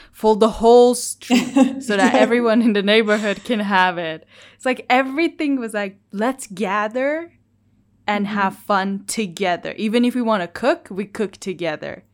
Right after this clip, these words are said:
Speaker 2: Yeah.
Speaker 1: You know, Barney in, um, How I Met Your Mother, he was like,
Speaker 2: Yeah, yeah.
Speaker 1: um, "Make sure you have your friends always there with you, 'cause if they're not there, nothing is legendary," you know?
Speaker 2: Right.
Speaker 1: I don't know. It was
Speaker 2: <laughs>
Speaker 1: something along the line of this way. But I think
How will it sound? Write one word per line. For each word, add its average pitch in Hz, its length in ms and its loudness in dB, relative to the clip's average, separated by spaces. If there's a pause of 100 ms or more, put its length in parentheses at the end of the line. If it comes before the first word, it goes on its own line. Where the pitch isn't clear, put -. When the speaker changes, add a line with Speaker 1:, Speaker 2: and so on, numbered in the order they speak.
Speaker 2:
Yeah. 196 320 2
Speaker 1:
You 202 60 -4
know, 202 160 0
Barney 190 680 -2
in, 175 320 -8 (540)
um, 175 400 -2
How 185 140 -4
I 180 100 -2
Met 175 200 -12
Your 175 80 -10
Mother, 170 280 -10
he 165 160 -14
was 165 200 -14
like, 170 160 -6
Speaker 2:
Yeah, 269 140 4
yeah. 247 380 -2 (100)
Speaker 1:
um, 165 380 -8 (280)
"Make 185 180 -8
sure 196 120 -6
you 196 140 -4
have 202 240 2
your 196 160 -2
friends 190 340 -6
always 202 300 -4
there 196 200 -2
with 214 220 -8
you, 262 180 -6
'cause 202 200 -6
if 190 100 -8
they're 190 160 -4
not 190 260 -4
there, 185 280 -2
nothing 180 400 -8
is 170 160 -12
legendary," 175 640 -8
you 180 60 -8
know? 185 220 -6
Speaker 2:
Right. 262 360 4 (100)
Speaker 1:
I 214 60 0
don't 226 80 0
know. 330 80 4 (120)
It 381 120 4
was 349 100 0
Speaker 2:
<laughs> 262 80 4
Speaker 1:
something 233 220 -2
along 180 300 -6
the 180 120 -6
line 170 320 -6
of 185 200 -10
this - 260 -2
way. 226 180 -4 (640)
But 202 200 0
I 262 140 0
think 320 440 -2